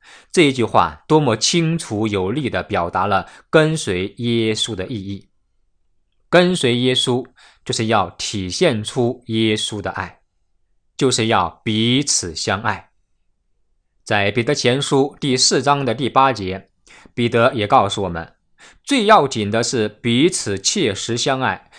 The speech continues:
因为爱能遮掩许多的罪。所以这一句话呢，也是我们这一天星期四的一个主题，最重要的是彼此相爱。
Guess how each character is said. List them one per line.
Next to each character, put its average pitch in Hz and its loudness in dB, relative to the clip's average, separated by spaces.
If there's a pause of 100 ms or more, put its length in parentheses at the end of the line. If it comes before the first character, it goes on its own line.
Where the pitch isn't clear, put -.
(140)
因 190 2
为 160 2
爱 170 2
能 110 -4
遮 165 2
掩 101 -2
许 92 -8
多 165 -2
的 113 -4
罪。 - -10 (1400)
所 - -2
以 170 2
这 180 4
一 151 6
句 123 -2
话 117 2
呢， 92 -4
也 104 -2
是 117 0
我 107 2
们 104 -2
这 123 0
一 110 0
天 113 -4 (320)
星 139 -4
期 131 0
四 131 0
的 92 -8
一 98 -12
个 101 -4
主 95 -6
题， 101 -8 (220)
最 240 0
重 156 -2
要 135 0
的 92 -10
是 110 -4
彼 113 0
此 95 -4
相 95 -4
爱。 95 -10